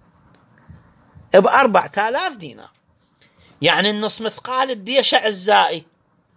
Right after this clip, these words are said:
عافية، بألفين دينار، بألفين دينار.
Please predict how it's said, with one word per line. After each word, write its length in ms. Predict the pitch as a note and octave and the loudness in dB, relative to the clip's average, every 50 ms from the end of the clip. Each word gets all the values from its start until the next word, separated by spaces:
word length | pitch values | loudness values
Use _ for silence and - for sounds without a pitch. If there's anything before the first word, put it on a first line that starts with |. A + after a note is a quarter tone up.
| _ _ _ _ _ _ _ _ _ _ _ _ _ _ _ _ - _ _ | _ _ _ _ _ _ _ _ _ _ _ _ _ _ _ _ -20 _ _
عافية، 480 | A#2+ C3+ B2+ - - - F2+ E2 - _ _ _ _ _ _ _ _ _ _ - | -2 0 0 -2 -8 -14 -20 -20 -20 _ _ _ _ _ _ _ _ _ _ -4
بألفين 680 | E3 E3+ - - F3 F3 E3 D3+ - G3 G#3 A#3+ C4+ C4+ | -2 -2 0 0 0 0 0 -2 -6 -8 -6 -6 -6 -6
دينار، 400 | G#3 C#3+ A#2+ A2 G2+ F#2 - _ _ _ _ _ _ _ _ _ _ _ _ _ _ - - _ _ _ _ _ _ _ _ _ _ _ _ _ _ _ _ _ _ _ _ _ _ - | -10 -16 -18 -20 -20 -20 -20 _ _ _ _ _ _ _ _ _ _ _ _ _ _ -20 -20 _ _ _ _ _ _ _ _ _ _ _ _ _ _ _ _ _ _ _ _ _ _ 2
بألفين 720 | C#3 D#3 C#3+ C#3+ D3 C#3+ B2+ A#2+ - D#3+ F#3 A#3 D4+ C#4 | 2 2 2 2 0 -2 -2 -2 -8 -8 -8 -8 -8 -8
دينار. 300 | E3+ G#2 D#2 - _ _ | -12 -14 -16 -20 _ _